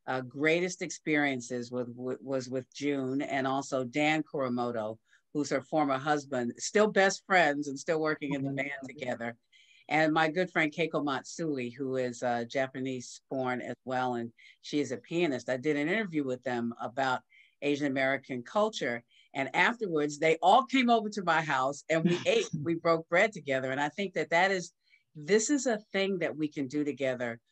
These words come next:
Speaker 1: a way of sharing not only our cultures, but really engaging as friends. You know, you think about, have I sat down in your home to break bread with you?
Speaker 2: Yes.
Speaker 1: <laughs> That's an important thing.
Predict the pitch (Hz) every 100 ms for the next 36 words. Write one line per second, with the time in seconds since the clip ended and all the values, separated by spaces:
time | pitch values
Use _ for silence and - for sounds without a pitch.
0 | _ - 139 147 143 135 - - 180 165
1 | 156 160 170 160 147 139 - 156 156 135
2 | 120 - _ _ - 156 147 - _ _
3 | _ _ _ _ _ 160 208 233 226 180
4 | 165 175 170 170 143 131 - 151 139 117
5 | 120 - - - 147 135 135 - 185 180
6 | 151 139 - _ _ _ - 175 214 214
7 | 220 190 170 160 151 143 147 131 147 139
8 | 135 135 127 147 123 - 135 110 113 -
9 | 123 - _ _ _ 156 165 180 170 151
10 | - - _ _ _ _ - 208 - 185
11 | 208 214 247 247 240 269 285 185